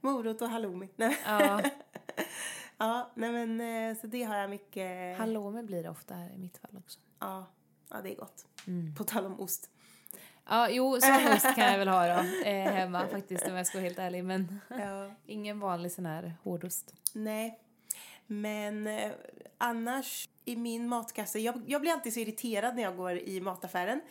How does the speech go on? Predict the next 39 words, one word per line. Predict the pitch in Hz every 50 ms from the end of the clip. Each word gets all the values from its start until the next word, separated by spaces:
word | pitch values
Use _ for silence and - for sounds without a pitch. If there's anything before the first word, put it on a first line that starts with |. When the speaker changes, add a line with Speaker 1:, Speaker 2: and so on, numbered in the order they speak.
| - - - -
Speaker 1:
För | - 240
om | 240 247
man | 254 254 254 240
går | 285 302 311 311
förbi, | 302 - 294 214 190 185 190 190
man | 214 226
kommer | 226 - 254 269
ju | 269 269
in | 277 277 277 -
och | - 233
det | 214 247
är | 240
ofta | 240 247 - - 247 240
alltid | 247 240 214 - - - - 190 175
grönsaker | 180 202 190 175 170 - - 165 - - 175
och | 180
sånt | - - - - -
först | - - 185 - - - - -
när | 196 190
man | 185
kommer | 180 - 175 175
in | - - 180 185
i |
en | 180 185
mataffär. | 185 180 180 175 175 208 214 247 233 - - -
Speaker 2:
Ja. | 185 180 175 233 320 - - - - - - - - - - - - _ -
Speaker 1:
Ja, | - 277 294 - 269
så | - 285
plockar | - - - - 285 277 - - 220 202
jag | 196
det | 196
jag | 202 196 190
vill | 190 185
ha. | 190 226 254 262 269 269 269 -
Åh, | - 247 247 247 233
vad | 226 220
mysigt. | 220 214 202 - - 220 226 220 -
Lite | 220 202 - 202 190 185
sallad, | - - 233 240 233 233 220 220 226 226 220 202 220